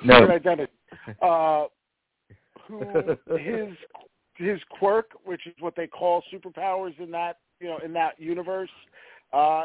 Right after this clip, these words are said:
Speaker 2: is called Engine, and he has little engine things that come out the back of his legs, just like this, that are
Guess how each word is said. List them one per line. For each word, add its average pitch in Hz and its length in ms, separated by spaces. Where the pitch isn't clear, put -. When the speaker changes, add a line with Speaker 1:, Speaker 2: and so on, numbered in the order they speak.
Speaker 2:
is 208 180
called 185 340
Engine, 135 580
and 165 180
he 180 160
has 175 560
little 202 400
engine 196 460
things 160 340
that 165 180
come 196 200
out 196 220
the 180 80
back 185 360
of 170 120
his 165 140
legs, 160 400
just 196 280
like 190 260
this, 180 280
that 165 300
are 175 240